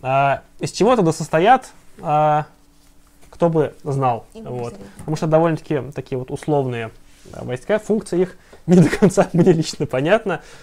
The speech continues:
Speaker 1: Ну, там в основном это научно-техническое, там есть обеспечение там определенных объектов, там определенные военно-учебные заведения,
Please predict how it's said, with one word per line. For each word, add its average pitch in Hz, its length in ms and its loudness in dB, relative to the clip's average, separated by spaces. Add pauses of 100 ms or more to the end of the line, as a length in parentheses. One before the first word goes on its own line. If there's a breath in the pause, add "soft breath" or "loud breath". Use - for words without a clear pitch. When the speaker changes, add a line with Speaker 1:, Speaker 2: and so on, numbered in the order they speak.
(160 loud breath)
Speaker 1:
Ну, 226 180 2
там 170 200 0
в - 20 -6
основном 147 300 -6
это 127 320 -8
научно-техническое, 185 1400 -4 (380 soft breath)
там 160 180 -4
есть 143 160 -6
обеспечение 127 540 -6
там 117 160 -12
определенных 117 360 -12
объектов, 202 720 -2
там 123 220 -14
определенные 117 340 -12
военно-учебные 120 380 -8
заведения, 175 600 -6